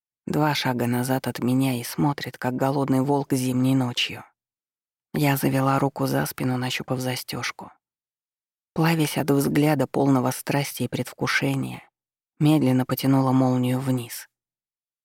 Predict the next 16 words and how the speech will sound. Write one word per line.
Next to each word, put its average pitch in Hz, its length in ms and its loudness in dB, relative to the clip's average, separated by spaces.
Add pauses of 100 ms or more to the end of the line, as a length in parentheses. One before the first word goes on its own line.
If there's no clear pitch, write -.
(200)
Есть 196 300 0
в 175 40 -2
этом 127 240 -4
что-то - 320 -2
запредельное. 139 880 -2 (420)
Раздеваться 143 640 0
перед 123 280 -6
своим 127 320 -2
мужчиной 135 580 0
и 127 40 -4
чувствовать - 460 -6
себя 131 300 -2
желанной. 120 640 -4 (640)
Только 147 320 0
для 139 180 4
него, 143 400 2